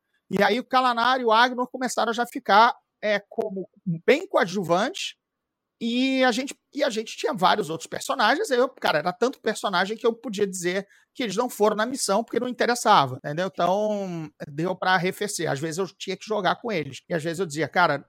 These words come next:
eu sei o que que eles deveriam fazer, vão resolver a aventura,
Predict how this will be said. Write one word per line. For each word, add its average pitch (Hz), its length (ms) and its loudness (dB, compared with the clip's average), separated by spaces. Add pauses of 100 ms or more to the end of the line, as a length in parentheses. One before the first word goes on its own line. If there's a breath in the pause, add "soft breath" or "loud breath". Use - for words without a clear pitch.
eu 185 180 -4
sei 196 300 -6
o - 20 -14
que 208 180 -8
que 202 100 -20
eles 165 120 -16
deveriam 175 340 -6
fazer, 165 320 -8
vão 185 160 -4
resolver 190 360 -4
a 185 60 0
aventura, 220 540 0